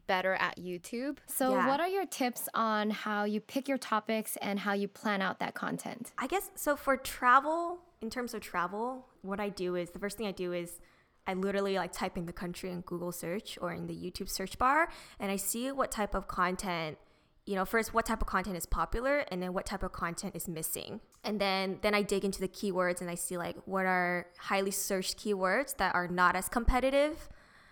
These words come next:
Speaker 2: uh, which mean, then, then I'm gonna create content around that, because that means my videos is gonna be one of the top, right? And I don't have a lot of competitors. Uh, so, yeah, I'm not sure how, I,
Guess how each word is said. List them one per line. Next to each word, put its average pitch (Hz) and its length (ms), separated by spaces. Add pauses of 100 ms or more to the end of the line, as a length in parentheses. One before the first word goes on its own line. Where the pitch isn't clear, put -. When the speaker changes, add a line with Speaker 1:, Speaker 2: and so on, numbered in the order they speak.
(240)
Speaker 2:
uh, 175 120
which 185 280
mean, 190 240
then, 202 220
then 190 120
I'm 185 140
gonna 180 140
create - 260
content 165 320
around 151 260
that, 92 260
because 196 180
that 190 140
means 190 200
my 185 180
videos 170 640
is 190 120
gonna 185 160
be 180 100
one 175 180
of 170 80
the - 60
top, - 480
right? 170 180
And 175 100
I 175 40
don't 185 140
have 185 120
a 180 40
lot 170 160
of 180 60
competitors. 165 800 (460)
Uh, 170 160
so, 185 300 (200)
yeah, 202 200 (240)
I'm 247 80
not 440 120
sure 453 120
how, 311 160 (120)
I, - 120